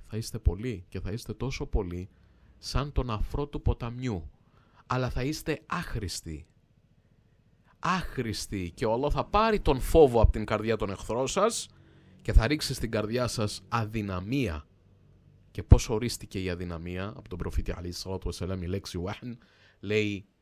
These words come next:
είναι η αγάπη για αυτόν τον κόσμο. Θα έχετε αγάπη για τα επίγεια και θα αντιπαθείτε τη μεταθάνατο ζωή.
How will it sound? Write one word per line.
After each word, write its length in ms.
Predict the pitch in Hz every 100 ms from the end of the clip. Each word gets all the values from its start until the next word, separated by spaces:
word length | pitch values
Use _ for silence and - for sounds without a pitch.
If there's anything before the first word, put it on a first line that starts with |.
| _ _ _ _ _ _ -
είναι 240 | 104 104
η 80 | 101
αγάπη 440 | 92 98 123 -
για 140 | 92 87
αυτόν 180 | -
τον 120 | 90 82
κόσμο. 400 | 85 76 78 76
Θα 100 | 92
έχετε 260 | 92 87
αγάπη 420 | 85 85 104 - 95
για 120 | 87
τα 100 | 85
επίγεια 600 | 80 - 101 80 76 69 - - _ _ _ _ _ _
και 120 | -
θα 140 | -
αντιπαθείτε 640 | 90 87 95 85 82 123 -
τη 100 | 95
μεταθάνατο 580 | 87 85 80 98 82 80
ζωή. 340 | 73 76 71